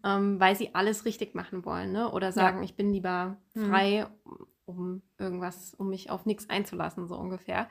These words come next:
Speaker 2: Ja.
Speaker 1: Ähm, und ich finde, es ist ganz wichtig, darauf einzugehen und zu sagen, hey, du bist nicht schuld dran, wenn du dich in einer ungesunden Verbindung wiederfindest, ne? Das kann halt allen passieren und ich fand
Speaker 2: Richtig.
Speaker 1: es so toll.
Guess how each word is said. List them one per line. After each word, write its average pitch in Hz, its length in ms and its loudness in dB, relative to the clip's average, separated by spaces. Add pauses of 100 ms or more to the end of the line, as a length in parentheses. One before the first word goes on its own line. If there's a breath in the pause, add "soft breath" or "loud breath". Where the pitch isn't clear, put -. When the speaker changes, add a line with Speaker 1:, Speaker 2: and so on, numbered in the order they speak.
(100)
Speaker 2:
Ja. 185 240 -2 (360 loud breath)
Speaker 1:
Ähm, 196 240 6
und 180 140 2
ich 190 100 0
finde, 214 160 2
es 208 80 0
ist 208 120 -4
ganz 190 280 0
wichtig, 202 260 -6
darauf 180 320 0
einzugehen 190 720 0
und 180 140 -4
zu 208 80 -6
sagen, 185 260 0
hey, 196 140 -2 (140)
du 190 180 -4
bist 214 280 -2
nicht 208 220 0
schuld 208 320 4
dran, 190 220 2
wenn 185 140 4
du 180 100 0
dich 190 220 2
in 180 120 0
einer 180 140 2
ungesunden 180 960 2
Verbindung 190 500 2
wiederfindest, 180 840 -2
ne? 180 160 -2
Das 180 160 -6
kann 196 220 -2
halt 185 200 2
allen 208 220 6
passieren 196 580 -2
und 180 200 -2
ich 185 60 -4
fand 202 120 4
Speaker 2:
Richtig. 202 160 4
Speaker 1:
es - 40 -10
so 202 80 -2
toll. 202 460 2